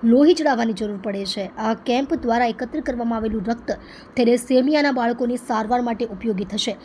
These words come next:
આ પ્રસંગે શાળાના કેમ્પસ ડાયરેક્ટર, આચાર્યગણ અને છસોથી પણ વધુ શિક્ષકગણ દ્વારા જાહેર જનતા અને વાલીઓને જણાવ્યું હતું કે આપણે સૌએ સાથે મળીને થેલેસેમિયાગ્રસ્ત બાળકોને મદદ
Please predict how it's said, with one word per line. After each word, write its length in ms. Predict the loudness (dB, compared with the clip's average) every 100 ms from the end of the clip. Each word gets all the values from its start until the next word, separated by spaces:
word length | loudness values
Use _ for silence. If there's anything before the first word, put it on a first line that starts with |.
| -20 -16 -6
આ 60 |
પ્રસંગે 440 | -2 0 0 0 0
શાળાના 320 | 0 0 -2
કેમ્પસ 480 | -4 -6 -2 -4 -2
ડાયરેક્ટર, 440 | 0 0 -2 -4 -2
આચાર્યગણ 540 | -4 -2 -2 -4 -2
અને 200 | -4 -2
છસોથી 580 | -4 -6 -6 -2 0 0
પણ 260 | 0 2 2
વધુ 400 | 0 2 2 0 -8 -20 -8
શિક્ષકગણ 720 | -2 0 0 -2 0 0 0
દ્વારા 380 | 2 2 2 0
જાહેર 380 | -2 0 0 -2
જનતા 360 | -2 -4 -2 -6 -8 -20 -12
અને 160 | -2 2
વાલીઓને 380 | 2 4 2 0
જણાવ્યું 340 | -2 -2 -2
હતું 120 | 0
કે 80 | 0
આપણે 260 | 0 0 -4
સૌએ 360 | -2 -2 0
સાથે 340 | -2 -4 -2 -2
મળીને 320 | 0 0 -2
થેલેસેમિયાગ્રસ્ત 920 | -2 -2 0 0 0 0 0 -4 -4
બાળકોને 460 | -2 -2 -2 -2 0
મદદ 280 | -2 -4